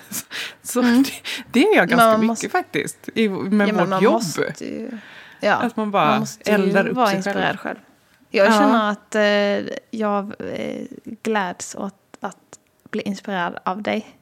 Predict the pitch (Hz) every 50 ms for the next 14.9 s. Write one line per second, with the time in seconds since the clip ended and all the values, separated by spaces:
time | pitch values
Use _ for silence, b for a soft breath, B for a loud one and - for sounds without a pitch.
0 | _ _ _ 226 214 - - - 247 - - 240 - 269 269 269 - - 240 220
1 | 208 202 196 - - 254 214 - - 302 254 220 269 233 190 - - - 208 -
2 | - _ _ _ 466 480 453 440 453 359 370 370 330 320 339 339 370 359 302 254
3 | 233 233 240 - - - 262 254 247 - - 277 277 - 311 220 196 220 269 392
4 | 392 277 - - 269 - - - B B B B B B B - 240 240 262 269
5 | 269 269 254 226 - - 214 233 262 254 247 240 233 226 226 220 220 226 226 226
6 | 254 254 254 247 240 254 - 254 247 233 220 220 220 B B B B B B B
7 | B B B B _ _ _ _ - 226 214 - - - - 233 240 247 240 233
8 | 233 220 220 226 233 233 233 - - 233 - 226 208 196 196 202 208 208 - -
9 | - 214 208 196 190 196 190 190 190 202 208 - - - 233 220 202 202 202 -
10 | - - 220 214 214 220 220 226 - - - - - _ _ _ _ _ _ _
11 | _ - _ - 214 208 208 - 220 214 226 226 226 226 226 220 214 208 196 180
12 | 175 - _ _ - 202 208 208 202 202 202 190 175 180 175 165 147 - - -
13 | - - 151 - - - - - 226 220 214 214 208 208 208 208 208 202 202 202
14 | 202 208 - 156 147 143 143 143 156 151 147 147 147 - 156 156 156 147